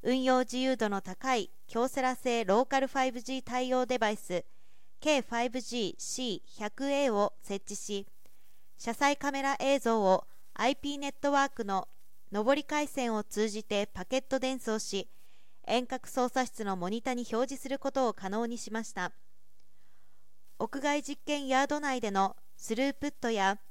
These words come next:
遅延時間測定に関する基礎実験を行い、基地局間のハンドオーバー機能を通じて、屋外実験ヤード内での高い上りリンクスループット、低遅延を達成可能なことを確認しました。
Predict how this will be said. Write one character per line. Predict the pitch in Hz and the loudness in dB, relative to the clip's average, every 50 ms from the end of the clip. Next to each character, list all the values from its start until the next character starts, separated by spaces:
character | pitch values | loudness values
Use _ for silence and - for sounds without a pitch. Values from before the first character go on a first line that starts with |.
| - - - - - | -12 -12 -12 -10 -6
遅 | - 233 | -2 2
延 | 254 269 277 277 | 2 2 2 0
時 | - 285 | -4 -4
間 | - 277 277 277 262 | -2 0 0 0 0
測 | - 294 285 - - | 0 0 0 0 0
定 | - 240 233 | 0 0 0
に | 214 196 | 0 -2
関 | - - 185 220 240 | -4 -2 -2 -2 -2
す | - - 247 | -2 -4 -2
る | 226 196 - | -2 -2 -2
基 | - | -4
礎 | - - 240 247 | -4 -2 -2 -2
実 | 233 277 285 - - | -2 -4 -6 -4 -2
験 | 262 240 226 220 | 0 0 2 2
を | 208 190 | 0 0
行 | - - 202 | -2 -2 -2
い、 | 196 190 196 196 202 - - - - - - - - - - - - - - - - - | -2 -2 -2 -2 -4 -6 -8 -12 -12 -12 -12 -12 -12 -12 -12 -12 -12 -12 -12 -12 -10 -10
基 | - 220 | -10 -8
地 | - - - | -8 -6 -2
局 | 285 277 - - | -2 -2 -2 -2
間 | - 269 240 233 220 208 | -4 -2 -2 -2 0 0
の | 196 190 208 214 - - - | 0 0 0 0 -4 -10 -8
ハ | - - 214 247 277 | -4 0 0 0 0
ン | 262 | 2
ド | 285 285 277 277 277 277 | 2 4 6 6 6 6
オ | 277 | 6
ー | |
バ | 233 269 269 269 262 | 6 4 2 2 2
ー | - | -2
機 | - 277 | -4 -2
能 | 269 262 240 226 | 0 2 2 2
を | 214 202 202 | 2 2 0
通 | - - 190 214 214 | 0 -2 -2 -2 -2
じ | 214 226 | -4 -6
て、 | - - 208 202 - - - - - - - - - - | -2 0 0 0 0 -2 -8 -10 -10 -10 -10 -10 -8 -6
屋 | - 208 - 277 277 254 | -6 -4 0 0 2 4
外 | 277 262 262 233 | 4 4 4 2
実 | - 262 247 - - | 0 -4 -4 -2 2
験 | 277 262 262 240 | 2 2 2 4
ヤ | 220 214 233 | 4 4 4
ー | 262 | 4
ド | 277 277 277 | 2 0 0
内 | 269 233 233 214 | 0 0 0 0
で | 208 202 | 0 0
の | 185 180 180 185 190 - - - - - | 2 2 2 2 0 -2 -10 -12 -10 -6
高 | - 196 202 - 277 285 285 | -2 -2 -2 0 2 2 2
い | 220 185 - - | 2 -2 -4 -2
上 | 190 202 202 247 269 | -2 2 4 6 4
り | 277 269 247 | 4 4 -2
リ | 269 262 | -4 -4
ン | 254 240 | -4 -4
ク | - 262 | -4 -4
ス | - - 240 | -4 -2 2
ル | 240 254 | 4 4
ー | 254 - | 4 4
プ | - 247 | 2 0
ッ | 240 - - | -2 0 2
ト、 | - 190 - - - - - - - - - - - - - | 4 4 4 2 0 -8 -10 -10 -10 -10 -10 -10 -10 -10 -6
低 | - 240 262 285 | 0 2 2 2
遅 | - - - 302 | 2 0 0 2
延 | 285 269 254 220 | 2 2 2 4
を | 208 208 208 214 | 4 4 4 2
達 | - - 185 180 202 - | 0 -2 -4 -4 -4 -2
成 | - - 277 277 | 0 2 2 2
可 | 277 - 269 277 | 2 0 -4 -4
能 | 277 277 277 | -4 -4 -4
な | 269 277 269 | -2 -4 -2
こ | - 269 | -2 -2
と | - 277 262 240 | 2 4 4 4
を | 202 | 4
確 | - 202 196 - 202 | 2 -2 -6 -4 -4
認 | 208 214 214 | -4 -4 -4
し | - - 196 | -4 -4 -2
ま | 202 208 | -2 -4
し | 208 - - | -4 -4 -2
た。 | 170 175 - | -2 -2 -2